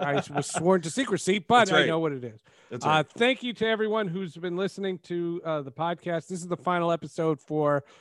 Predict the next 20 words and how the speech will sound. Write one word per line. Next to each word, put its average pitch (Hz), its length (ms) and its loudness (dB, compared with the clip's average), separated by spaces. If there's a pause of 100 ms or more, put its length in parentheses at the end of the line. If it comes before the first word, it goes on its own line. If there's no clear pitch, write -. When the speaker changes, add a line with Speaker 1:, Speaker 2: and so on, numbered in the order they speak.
(140)
Speaker 1:
twenty 190 440 0
twenty. 185 600 -4 (680)
Uh, 160 280 2
January, 196 640 8
we 175 160 2
have 165 160 4
a - 20 -4
couple 214 320 2
of 160 160 4
big 147 300 0
treats. - 520 -4 (320)
Uh, 151 480 2
Lex 190 340 2
Luthor 208 540 4
or 196 240 4
The 160 120 0
Flash, 190 600 0
uh, 151 140 0
Michael 175 320 0
Rosenbaum. 214 640 0